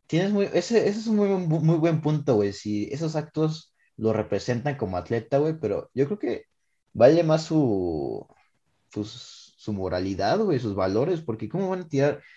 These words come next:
el uniforme con el que representaron su país, güey, a la basura, así como más, güey, solo por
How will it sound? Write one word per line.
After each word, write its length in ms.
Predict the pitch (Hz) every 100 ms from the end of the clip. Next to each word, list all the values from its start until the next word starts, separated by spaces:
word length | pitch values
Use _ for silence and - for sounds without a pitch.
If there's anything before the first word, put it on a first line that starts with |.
| _ _
el 160 | - 117
uniforme 580 | 113 110 127 120 139 139
con 520 | 113 101 95 95 -
el 240 | - 98 95
que 100 | 104
representaron 680 | 98 - 101 98 95 110 139
su 180 | 110 -
país, 340 | 98 113 127
güey, 220 | 135 139
a 80 | 113
la 80 | 95
basura, 420 | 90 - 110 127
así 200 | 127 -
como 220 | 131 117
más, 280 | 98 95 113
güey, 140 | 123 -
solo 260 | 131 131
por 240 | 110 95